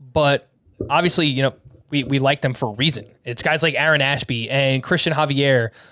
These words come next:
Luis Patino, Michael Kopech, Tanner Houck. For specifically whip, I noticed Bailey Ober, Joe Ryan, Josiah Gray,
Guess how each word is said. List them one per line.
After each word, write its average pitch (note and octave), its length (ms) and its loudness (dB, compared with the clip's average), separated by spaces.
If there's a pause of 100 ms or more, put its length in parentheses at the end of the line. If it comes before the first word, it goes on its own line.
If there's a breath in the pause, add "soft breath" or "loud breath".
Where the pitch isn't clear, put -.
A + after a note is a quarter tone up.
(120 loud breath)
Luis F#3 260 2
Patino, E3+ 540 2
Michael D3+ 300 0
Kopech, D#3 460 -2
Tanner E3 260 2
Houck. C#3 360 0 (280 loud breath)
For D#3 420 2
specifically F3+ 540 0
whip, C#3 300 0 (280 loud breath)
I D3 140 -2
noticed D3+ 320 2
Bailey F3 300 2
Ober, C#3+ 360 2
Joe D#3 240 2
Ryan, C#3+ 540 0 (300 soft breath)
Josiah D#3+ 400 0
Gray, C3+ 400 2